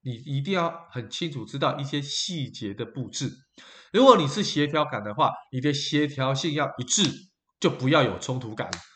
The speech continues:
不要又冲突又协调啊，这个就很奇怪了啊，就变得四不像。好啦，今天非常开心哦，跟大家分享一下哈，在这个所谓的软装设计的一个选购的要诀。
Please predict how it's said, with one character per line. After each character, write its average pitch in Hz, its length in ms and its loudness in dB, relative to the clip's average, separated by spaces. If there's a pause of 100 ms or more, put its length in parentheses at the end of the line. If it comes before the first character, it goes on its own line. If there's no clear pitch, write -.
(240)
不 165 80 2
要 - 420 8 (140)
又 214 120 6
冲 202 240 6
突 131 360 -2
又 202 160 10
协 160 180 4
调 113 260 -2 (220)
啊， 117 160 2
这 190 140 -4
个 147 100 -2
就 139 140 -2
很 110 120 -6
奇 - 240 -4
怪 101 200 -4
了 92 80 -10 (220)
啊， 113 100 -6
就 120 100 -8
变 117 220 -6
得 95 80 -2
四 - 200 -10
不 95 140 -10
像。 95 180 -10 (800)
好 - 140 -4
啦， 180 320 0 (260)
今 185 160 -6
天 185 100 2
非 190 80 2
常 165 140 4
开 160 180 -2
心 151 220 -4
哦， 120 160 -2 (140)
跟 143 100 -8
大 151 80 -2
家 143 260 0
分 160 140 -2
享 113 240 -8
一 113 60 -10
下 113 260 0
哈， 101 140 -4 (420)
在 123 300 0
这 131 100 -4
个 123 140 -4
所 110 160 -8
谓 123 80 0
的 127 40 2
软 101 160 -2
装 123 200 -4
设 127 160 -4
计 117 160 -8
的 95 100 -8
一 117 100 -12
个 110 160 -6
选 107 520 -6
购 143 120 0
的 107 120 -4
要 107 240 0
诀。 - 160 -12